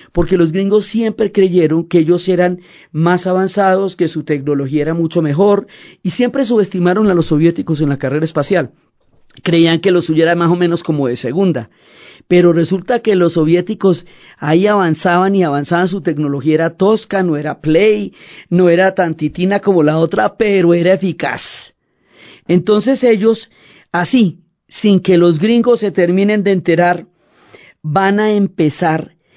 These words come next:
a, a lanzar el primer satélite, el primer satélite artificial.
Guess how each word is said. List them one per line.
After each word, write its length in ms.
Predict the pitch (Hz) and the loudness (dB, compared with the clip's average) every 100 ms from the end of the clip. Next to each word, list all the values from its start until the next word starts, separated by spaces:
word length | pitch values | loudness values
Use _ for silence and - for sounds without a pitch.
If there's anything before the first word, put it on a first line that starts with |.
| _ _ - | _ _ -4
a, 260 | 170 175 | -2 0
a 180 | 175 170 | -2 0
lanzar 540 | 170 156 156 185 180 - | 2 0 0 -2 -2 0
el 200 | 196 196 | 0 0
primer 600 | - 175 170 170 202 226 _ _ | -4 -2 0 2 2 0 _ _
satélite, 840 | - 170 160 185 147 - - - _ _ | -6 -4 -2 -2 -2 -6 -14 -16 _ _
el 120 | 151 | -4
primer 320 | 147 165 175 | 0 2 2
satélite 760 | 170 202 196 202 196 - 202 208 - - _ - | 0 -4 0 -2 -2 0 0 0 -6 -20 _ -4
artificial. 1000 | 170 160 165 - 160 - 175 147 151 | -4 -4 -8 -6 -8 -2 0 0 -4